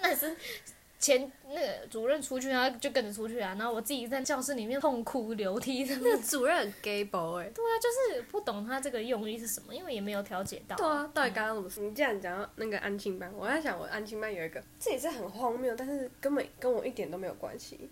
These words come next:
Speaker 2: 就你们小时候，比如说班上有什么东西被偷，
Speaker 1: 嗯。
Speaker 2: 即使不是你，但你也会觉得，就如果你有经过那个人，你会觉得有点紧张，因为他们都说：“我要叫警察来哦。”这样。
Speaker 1: <laughs> 小时候吗？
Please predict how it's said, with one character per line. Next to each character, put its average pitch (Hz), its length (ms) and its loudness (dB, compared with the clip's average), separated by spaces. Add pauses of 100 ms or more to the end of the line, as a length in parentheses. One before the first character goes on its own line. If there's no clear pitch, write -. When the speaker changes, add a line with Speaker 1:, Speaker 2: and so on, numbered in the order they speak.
Speaker 2:
就 392 140 0
你 311 100 2
们 196 180 -4
小 196 160 -10
时 226 80 -10
候， 277 160 -2
比 - 300 -10
如 196 40 0
说 202 200 -2
班 208 260 -2
上 226 180 -2
有 175 140 -2
什 180 180 -4
么 170 60 -6
东 202 200 -2
西 208 120 -6
被 202 260 -4
偷， 196 260 -8 (280)
Speaker 1:
嗯。 247 120 -2
Speaker 2:
即 233 140 2
使 285 180 -2
不 208 180 -8
是 277 180 -2
你， 214 200 -2 (180)
但 359 160 0
你 202 60 -2
也 165 80 -4
会 240 120 0
觉 208 160 0
得， - 80 -6 (100)
就 302 120 4
如 285 100 4
果 208 100 0
你 208 80 0
有 214 100 0
经 208 260 -6
过 220 160 -2
那 214 80 -6
个 196 100 -2
人， 101 100 -4
你 202 80 -4
会 269 80 2
觉 254 120 0
得 185 80 0
有 180 100 -2
点 202 180 -4
紧 - 260 -10
张， 170 160 -8 (100)
因 220 120 -4
为 226 80 -6
他 226 120 -10
们 190 100 -6
都 190 40 -6
说 - 200 -10
：“我 180 140 -4
要 196 60 -4
叫 233 140 4
警 156 160 -6
察 180 180 -2
来 175 240 0
哦。” 165 200 -4
这 208 80 0
样。 392 100 4 (180)
Speaker 1:
<laughs> 554 320 6
小 277 120 8
时 269 180 6
候 349 220 12
吗？ 320 160 12